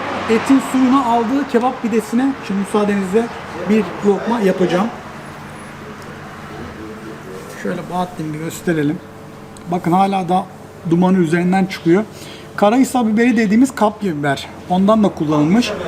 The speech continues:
Tuz kullanılmış. Bir de kaburga kıyması. Her sabah ben kendim bu kaburgayı çekiyorum diyor Elif abla. Biz o saatlere yetişemedik. Belki bir gün gelin onu da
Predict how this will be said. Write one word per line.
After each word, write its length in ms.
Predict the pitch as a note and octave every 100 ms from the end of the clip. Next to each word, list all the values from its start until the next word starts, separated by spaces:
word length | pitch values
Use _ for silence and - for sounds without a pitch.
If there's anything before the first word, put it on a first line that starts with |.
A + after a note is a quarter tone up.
| - -
Tuz 200 | C4+ -
kullanılmış. 520 | G#3+ F3+ F3+ G#3+ -
Bir 60 | A3+
de 140 | C4+ C4 -
kaburga 400 | A#3+ G#3+ A3+ A#3
kıyması. 480 | G#3+ F3+ F3 - C4+ - - -
Her 180 | B3+ D4+
sabah 320 | D4 B3+ C#4 C4+
ben 160 | A#3 C4 -
kendim 400 | C#4 C4+ C#4+ E4 - - - - -
bu 180 | - B3+
kaburgayı 440 | B3+ C4 C4 D#4
çekiyorum 560 | D#4+ C4 - C#4+ C4+ G#3
diyor 140 | F#3 D#3+ -
Elif 240 | G3 G3 G#3
abla. 320 | F#3+ G3 C#4 - - -
Biz 120 | A3+
o 60 | B3+
saatlere 480 | - G3+ F#3+ A#3 B3+
yetişemedik. 600 | A3 - A#3+ F#3+ F#3+ - - -
Belki 300 | G3 G3+ G3
bir 60 | G3+
gün 160 | G3+ G3+
gelin 220 | G3 G#3 - -
onu 220 | G#3+ F#3 F3+
da 160 | A#3